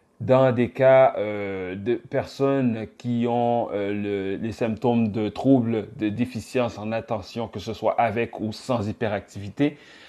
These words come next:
euh, ces personnes-là, euh, on a remarqué lors, dans les moments où est-ce qu'ils étaient très hyperactifs ou que leurs symptômes étaient très élevés, ils avaient une faible quantité,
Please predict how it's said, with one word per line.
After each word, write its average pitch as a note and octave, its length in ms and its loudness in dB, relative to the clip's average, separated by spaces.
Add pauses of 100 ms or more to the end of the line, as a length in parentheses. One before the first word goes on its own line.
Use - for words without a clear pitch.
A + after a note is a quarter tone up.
(200)
euh, G#2+ 360 2
ces - 260 0
personnes-là, B2+ 920 2 (460)
euh, G2+ 580 -6
on G#2+ 100 -6
a G#2+ 60 0
remarqué A2+ 720 0 (160)
lors, A#2 220 2
dans A2+ 140 2
les A#2 100 4
moments A#2 280 4
où A#2 40 2
est-ce G#2 100 -6
qu'ils G#2 240 -6
étaient A2 340 -6 (480)
très B2 340 2
hyperactifs A#2+ 840 0 (280)
ou B2+ 140 2
que B2+ 100 2
leurs A#2 220 4
symptômes A#2 540 0
étaient G#2 180 -6
très A2 320 -4
élevés, A#2 340 0 (220)
ils A2 380 0
avaient A2 200 -2
une G#2 120 -2
faible A2+ 340 0
quantité, A#2 800 -2